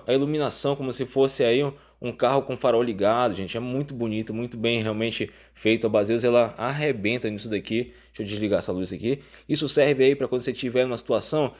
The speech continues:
tá no escuro, tá à noite, já faz a iluminação pra você fazer a ligação corretinha lá na bateria.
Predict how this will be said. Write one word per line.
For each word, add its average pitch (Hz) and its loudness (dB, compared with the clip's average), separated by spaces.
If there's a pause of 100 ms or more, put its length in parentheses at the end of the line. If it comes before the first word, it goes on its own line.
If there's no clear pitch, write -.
(160)
tá 139 0
no 139 0
escuro, 175 0
tá 135 0
à 123 -2
noite, 165 0 (200)
já 131 -2
faz 160 2
a 165 2
iluminação 147 0
pra 139 2
você 127 -4
fazer 135 0
a 135 4
ligação 135 0
corretinha 127 -2
lá 120 2
na 120 0
bateria. 117 -2